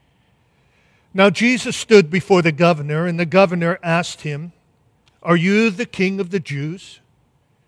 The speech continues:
Jesus said, "You have said so." But when he was accused by the chief priests and elders, he gave no answer. Then Pilate said to him,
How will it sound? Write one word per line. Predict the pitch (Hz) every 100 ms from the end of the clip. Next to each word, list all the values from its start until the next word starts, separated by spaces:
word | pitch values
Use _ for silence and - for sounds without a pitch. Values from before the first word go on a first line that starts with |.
| _ _ _ _ _ _ _ -
Jesus | 170 170 165 -
said, | - 156 156 160 - _ _ _ _ _ -
"You | 131 143
have | 156 -
said | 147 135
so." | - 120 104 - _ _ _ _ _ _ _ _ _ _ _ _ _ _ _
But | - 170
when | 226
he | 240
was | 208 175
accused | 190 - 233 208 160
by | 165 175
the | 170
chief | - 190 -
priests | 214 208 -
and | 175 156
elders, | 180 190 156 151
he | 175 151
gave | 156 165 147
no | 151 180 208 156
answer. | 131 127 - 165 - _ _ _ _ _ _ _ -
Then | 196 190
Pilate | 202 190 196 -
said | 202 208 196
to |
him, | 156 151 131